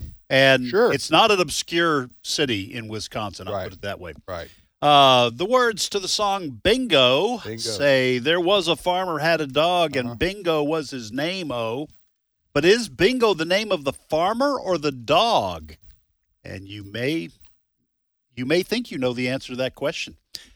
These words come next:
Speaker 1: All right, uh, third question. Pretty easy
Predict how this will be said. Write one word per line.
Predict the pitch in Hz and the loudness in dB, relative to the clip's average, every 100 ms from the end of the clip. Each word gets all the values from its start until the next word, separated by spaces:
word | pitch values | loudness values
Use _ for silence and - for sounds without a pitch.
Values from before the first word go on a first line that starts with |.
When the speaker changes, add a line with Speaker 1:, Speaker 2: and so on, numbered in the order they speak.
| - - | -6 4
Speaker 1:
All | 180 | 6
right, | 226 220 - - 165 | 6 2 -4 -8 -2
uh, | 165 160 151 147 139 127 | 0 2 4 4 2 0
third | - 214 202 | -2 -2 0
question. | 196 185 - 196 190 151 _ _ _ _ _ _ _ - | 0 0 0 -6 -8 -18 _ _ _ _ _ _ _ 0
Pretty | 208 247 | 2 2
easy | 220 247 202 180 | 2 2 2 0